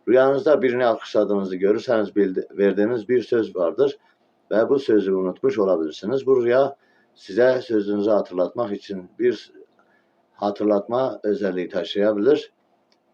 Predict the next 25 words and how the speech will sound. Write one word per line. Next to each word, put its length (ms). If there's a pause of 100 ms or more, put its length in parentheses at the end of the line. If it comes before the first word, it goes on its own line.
E, 240
rüya 220
sahibinin 440
verdiği 300
sözü 320
yakın 280
zamanda 480
tutması 460
gerektiğine 560
işarettir. 580 (460)
Rüyada 320
alkış 360
sesi 320
işitmek 560 (140)
ikiyüzlülük 680
yol-, 480
e, 40
yoluna 540 (540)
sapacağınıza 960
işarettir. 600 (420)
Rüyada 300
bir 100
artisti 500
mü-, 260
və 100